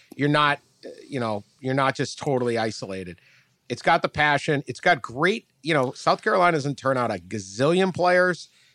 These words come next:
and you've got Clemson right there, but you are well positioned. Everyone recruits your state, but at the same time, you're halfway between, kinda halfway between Georgia and,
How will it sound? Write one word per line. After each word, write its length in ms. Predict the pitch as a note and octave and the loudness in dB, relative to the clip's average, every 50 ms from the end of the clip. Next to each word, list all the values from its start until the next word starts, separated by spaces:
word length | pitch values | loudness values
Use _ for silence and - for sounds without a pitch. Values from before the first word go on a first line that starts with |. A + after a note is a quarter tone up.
| _ - | _ -8
and 100 | - A#2 | -6 -4
you've 120 | A#2+ A2 G#2+ | -4 -2 0
got 160 | C#3+ B2+ - | 0 0 0
Clemson 400 | - - F3 F3 F3 D3+ E3 E3 | 2 4 4 4 4 4 2 4
right 220 | E3+ E3 E3 D3 | 4 4 4 2
there, 360 | - E3 D#3+ D#3 D#3 D#3+ - - _ _ _ _ _ _ | 2 2 4 4 4 2 0 -4 _ _ _ _ _ _
but 300 | - C#3 C3+ B2+ B2 - - | 0 2 2 2 0 -2 -8
you 200 | A2+ B2+ C#3+ C#3+ | -8 -4 0 2
are 200 | C#3+ E3 G3+ F#3 | 4 4 4 4
well 300 | C#3+ D3+ D3+ D#3 E3 D3+ | 4 4 4 4 4 4
positioned. 500 | - C3+ A2+ G#2+ D3 C3+ - - E2 - - | 2 0 0 0 -4 -4 -4 -6 -10 -6 -2
Everyone 300 | C3 E3+ F#3 E3+ D#3 C#3+ | 2 4 4 6 4 4
recruits 440 | B2 A#2 - - D#3+ D3 - - - | 2 -2 -4 -4 -4 -4 -4 -4 -4
your 180 | B2 D3 D3 - _ | -2 -2 -2 -4 _
state, 400 | - - - F3+ F3+ F#3 - - _ | -14 -8 -4 -4 -4 -4 -6 -8 _
but 140 | - A#2 A#2 | -6 -4 -4
at 80 | G#2+ | -6
the 60 | - - | -8 -10
same 260 | - D#3+ D#3+ D3+ C#3+ | -6 -4 -4 -4 -2
time, 380 | - C#3 C#3+ C#3+ C#3 C#3 C3+ | 0 0 2 2 2 0 0
you're 180 | A#2 A2 G#2+ F#2+ - _ _ _ _ _ _ _ _ _ _ _ | -2 -4 -6 -6 -10 _ _ _ _ _ _ _ _ _ _ _
halfway 400 | - A#2 C3+ D#3 - - E3+ D#3+ | -6 -2 -2 -2 0 2 2 2
between, 560 | D#3+ D#3 C#3+ - D3 D#3 D#3 D#3 D3+ D3+ C#3+ C3 _ _ _ _ - | 2 0 -4 -6 -4 -2 -2 0 0 -2 -2 -4 _ _ _ _ -4
kinda 260 | C3+ C#3+ D#3+ A#2 F#2+ | -2 -2 -2 -2 -4
halfway 380 | G2+ F#2+ F#2 - - F#2+ F#2+ G2 | -6 -8 -10 -10 -12 -12 -12 -12
between 300 | F#2+ - - A#2 G#2 G2 | -12 -10 -10 -8 -8 -8
Georgia 480 | A2 A#2 A2 A2 A2 F#2+ A2 G2+ F#2+ - | -6 -4 -4 -4 -4 -4 -6 -8 -8 -8
and, 260 | G#2+ G#2 G2 F#2+ | -8 -8 -8 -8